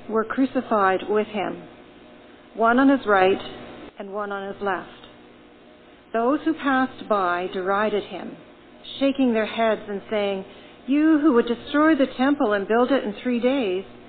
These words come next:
save yourself. If you are the Son of God, come down from the cross."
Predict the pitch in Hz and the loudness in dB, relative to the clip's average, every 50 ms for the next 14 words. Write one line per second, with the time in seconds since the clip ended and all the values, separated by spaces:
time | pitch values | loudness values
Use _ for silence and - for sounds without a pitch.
0 | - - - - - - - - 381 392 392 - 277 220 220 - - 196 165 160 | -20 -20 -20 -20 -20 -12 -6 -2 -2 0 0 0 0 -2 -2 -2 -2 -2 -2 -2
1 | 160 - - - - - - - - - - - - - - - - - - - | -6 -10 -14 -20 -20 -20 -20 -20 -20 -20 -20 -20 -20 -20 -20 -20 -20 -20 -20 -18
2 | - - 269 254 - 262 269 311 330 349 349 330 - - 262 254 220 247 233 - | -10 -6 -6 -4 -2 0 2 4 4 4 4 2 2 2 2 2 2 0 0 0
3 | - 240 226 240 226 226 226 202 185 175 175 175 196 - - - - - - 320 | 0 0 2 0 0 0 0 0 0 0 0 -2 -4 -6 -8 -14 -12 -6 -4 -2
4 | 330 349 359 339 - 214 185 180 185 202 202 - 220 226 233 233 - - 302 302 | 0 0 0 0 0 0 0 -2 -2 -4 -4 -4 -4 -4 -4 -2 -2 -2 0 0
5 | 269 185 165 - | 0 -2 -4 -6